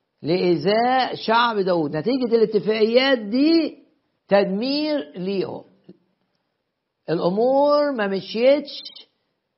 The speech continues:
زي ما هم عايزين، هم عملوا حفرة عشان أنا أقع، بس عملهم للحفرة ده تورط،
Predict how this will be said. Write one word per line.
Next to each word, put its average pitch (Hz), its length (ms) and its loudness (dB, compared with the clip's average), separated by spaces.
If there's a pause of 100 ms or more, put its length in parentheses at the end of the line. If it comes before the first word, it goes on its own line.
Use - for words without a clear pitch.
(360)
زي 240 300 4
ما 220 100 0
هم 254 300 2
عايزين، 214 840 -4 (1080)
هم 196 240 2
عملوا 180 960 4 (480)
حفرة 277 800 4 (240)
عشان 180 280 -4
أنا 220 180 -2
أقع، 277 680 2 (680)
بس 160 260 -2 (300)
عملهم 240 800 0
للحفرة 285 720 0
ده 220 140 -2
تورط، 208 1300 2